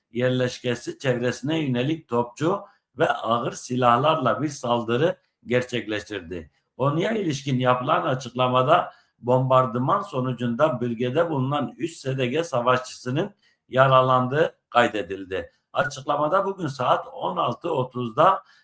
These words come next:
e, on altıda Şam hükümetine bağlı gruplar Tişrin Barajı'ndaki yerleşim bölgesini topçu ve ağır silahlarla hedef aldı ve üç savaşçımız yaralandı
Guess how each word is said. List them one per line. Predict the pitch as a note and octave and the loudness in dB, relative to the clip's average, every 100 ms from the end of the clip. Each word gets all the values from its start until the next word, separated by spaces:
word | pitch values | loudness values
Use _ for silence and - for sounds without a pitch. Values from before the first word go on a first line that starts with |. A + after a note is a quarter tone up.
| - | -8
e, | A#2 A2+ | 0 0
on | - F#3 | 2 2
altıda | F#3+ C#3 - A#2 D#3+ | 4 2 2 2 2
Şam | E3+ - D#3 F3 C3 | 2 -2 -2 -2 -2
hükümetine | B2+ - A#2+ A#2+ B2+ D#3 E3+ | -6 -4 -6 -6 -2 0 4
bağlı | C3 B2 D3 G3+ - _ _ | 6 6 2 0 -4 _ _
gruplar | G#2+ B2+ C3+ C#3 E3+ F#3 - | -4 0 0 2 2 2 -2
Tişrin | F#3+ - C#3+ A#2+ | -12 -8 -4 0
Barajı'ndaki | B2 B2 A#2+ A#2 A#2+ A#2 E3 | 2 0 -2 -4 -4 -4 -2
yerleşim | E3+ B2 A#2+ A#2+ - E3 C3 | -2 -2 -2 -4 -6 -8 -4
bölgesini | A#2+ A#2 A#2 - C#3 F#3 - _ _ _ | -2 -2 -4 -4 -4 -4 -8 _ _ _
topçu | B2 B2+ - F#3+ F3+ | 0 0 -2 -4 0
ve | F#3 | 4
ağır | B2+ B2 D#3+ | 4 4 -2
silahlarla | D#3 A#2+ A#2 A#2+ C#3+ C3+ A2 G2 | -6 -2 2 4 4 4 2 2
hedef | A#2+ D#3 D#3+ | 0 2 6
aldı | D#3+ D#3 E3 E3+ - _ _ | 6 6 4 2 0 _ _
ve | D3 B2+ | 2 2
üç | A#2 - | 2 -6
savaşçımız | - B2 B2 A#2+ - A#2+ C#3 - | -4 0 2 0 -2 -6 -6 -4
yaralandı | A2+ A#2+ A#2+ B2 A#2+ B2 F3 - | -2 0 2 2 2 2 0 0